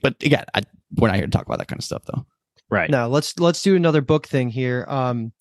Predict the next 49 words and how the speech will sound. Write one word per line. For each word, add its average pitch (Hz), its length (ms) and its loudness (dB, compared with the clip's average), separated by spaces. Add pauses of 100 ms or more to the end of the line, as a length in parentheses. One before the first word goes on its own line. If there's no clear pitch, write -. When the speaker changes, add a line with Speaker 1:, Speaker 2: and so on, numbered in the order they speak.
(120)
Speaker 3:
I 156 100 2
guess 180 180 2
I'll 180 100 2
turn 151 360 4
it 147 200 2
to 139 440 2
Jimmy 131 400 0
about 123 380 2
what 131 200 0
you 143 160 -2
really 131 260 0
thought 127 280 -2
about 120 400 0 (280)
both 156 680 2
Aviendha 143 720 4
and 143 100 0
then 135 120 0
the 135 80 0
Aiel 120 460 -4
in 110 80 -8
this 113 160 -10
scene, - 440 -12
in 135 160 0
this 120 160 0
season. 117 500 -10 (220)
Speaker 2:
I 202 100 4
thought 185 300 2
they 185 120 2
were 175 120 2
great. 143 420 2
I 95 140 0
thought 147 300 -2
they 170 140 2
were 156 100 2
at 156 140 4
it 165 120 0
in 160 280 -2
very 156 280 0
well. 170 320 2
I 101 100 0
mean, 117 360 -2 (420)
I 139 160 4
loved 139 680 2 (260)
the 113 80 -6
"Do 107 140 -2
you 127 220 4
dance, 123 560 0
Perrin 120 260 2
Aybara" 110 720 2